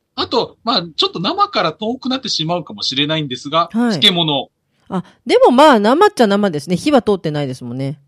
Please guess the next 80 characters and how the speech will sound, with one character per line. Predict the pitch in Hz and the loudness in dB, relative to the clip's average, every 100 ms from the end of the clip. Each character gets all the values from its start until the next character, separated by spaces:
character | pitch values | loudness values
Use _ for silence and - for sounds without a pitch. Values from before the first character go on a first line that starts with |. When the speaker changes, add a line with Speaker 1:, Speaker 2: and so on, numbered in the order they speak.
| _ | _
Speaker 1:
え | - | 0
え。 | 127 - | 0 -6
Speaker 2:
は | - 165 160 123 98 80 _ _ _ _ _ _ _ _ | -8 -4 -2 -2 -4 -6 _ _ _ _ _ _ _ _
い。 | 123 | -10
Speaker 1:
は | |
い。 | |
は | 131 | -10
い。 | 82 _ _ | -10 _ _
あ | 147 | -12
と、 | 156 127 110 - _ _ - - | -10 -8 -8 -12 _ _ -2 0
塩 | 156 | 0
昆 | 165 190 170 | -4 -8 -8
布 | |
漬 | 147 123 | -10 -12
け。 | 113 90 _ _ _ _ _ | -12 -12 _ _ _ _ _
Speaker 2:
あ | 233 247 254 214 | -8 -4 -4 -8
ー、 | _ _ _ | _ _ _
こ | 190 | -8
れ | 240 | -4
は | 247 | -2
美 | 226 | -2
味 | |
し | 233 233 | -4 -8
い | |
で | 139 | -12
す | 135 | -14
よ | 107 | -14
ね。 | 117 135 _ _ _ - | -14 -14 _ _ _ -10
Speaker 1:
美 | |
味 | 147 | -6
し | - | -4
い | 156 | -4
で | |
す | 156 165 | -4 -4
よ | 151 | -2
ね。 | |
Speaker 2:
間 | |
違 | 143 | -4
い | |
な | 123 | -4
い | |
で | 120 | -8
す。 | - | -12
は | 156 131 | -12 -10
い。 | |
Speaker 1:
は | 117 | -10
い。 | - _ - | -14 _ -20
間 | 117 - 175 | -8 -6 -4
違 | |
い | 131 | -4
な | 123 | -4
い | |
や | 101 | -4
つ | 90 | -6
で | 87 | -16
す | - | -4
ね。 | 156 | 0
Speaker 2:
は | 147 127 | 0 -2
い。 | - _ _ | -8 _ _
Speaker 1:
は | 101 92 | -10 -10
い。 | 80 _ | -10 _
あ | 104 | -14
の、 | 101 | -12
日 | 92 110 | -10 -10
本 | 131 | -6
酒 | 123 | -6
が | 117 | -6
止 | 123 | -6
ま | 147 | -8
ら | |
な | 160 | -6
く | 156 | -6
な | 156 | -6
る | 143 | -6
よ | 101 | -8
う | |
な、 | 85 78 - _ _ | -12 -16 -16 _ _
は | - 175 | -16 -8
い、 | |
Speaker 2:
う | 170 | -6